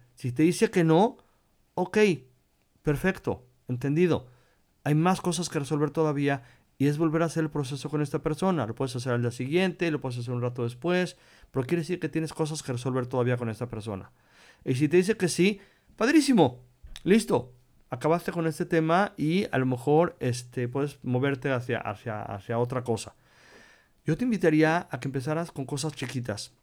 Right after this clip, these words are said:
y poco a poco fueras trabajando. Hay algunos temas, estoy seguro que vas a tener que trabajarlos más de una vez y cada vez lo vas a ir viendo desde otra perspectiva diferente. Y poco a poco, conforme vayas haciendo este proceso, te vas a dar cuenta que es más fácil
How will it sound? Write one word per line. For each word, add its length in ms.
y 80
poco 240
a 40
poco 180
fueras 240
trabajando. 600
Hay 140
algunos 400
temas, 280
estoy 220
seguro 400
que 100
vas 180
a 60
tener 200
que 100
trabajarlos 600
más 180
de 60
una 160
vez 320
y 120
cada 200
vez 140
lo 60
vas 200
a 60
ir 80
viendo 260
desde 220
otra 160
perspectiva 500
diferente. 600
Y 120
poco 280
a 40
poco, 320
conforme 380
vayas 300
haciendo 320
este 140
proceso, 440
te 100
vas 120
a 40
dar 100
cuenta 280
que 100
es 40
más 200
fácil 420